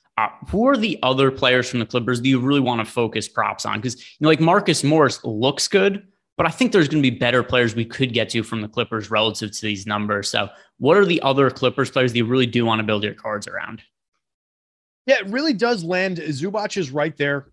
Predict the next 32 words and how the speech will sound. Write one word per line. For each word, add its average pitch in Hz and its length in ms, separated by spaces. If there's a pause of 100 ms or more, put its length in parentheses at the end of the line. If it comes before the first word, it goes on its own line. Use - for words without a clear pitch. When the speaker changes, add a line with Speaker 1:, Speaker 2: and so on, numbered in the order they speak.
Speaker 2:
looking 160 280
at 160 60
a 143 60
points 165 320
plus 160 240
assists 143 480
of 123 120
just 131 240
eleven 123 380
and 131 140
a 120 80
half 123 280
for 127 120
Zubac. 123 580 (440)
It's 151 160
a 165 40
guy 151 400
that 143 260
averaged 147 600 (100)
ten 160 220
point 156 320
three 156 320
real 151 280
N 151 120
B 147 140
A 156 100
points 160 320
in 143 80
twenty-four 151 460
point 147 300
four 156 220
minutes, 139 400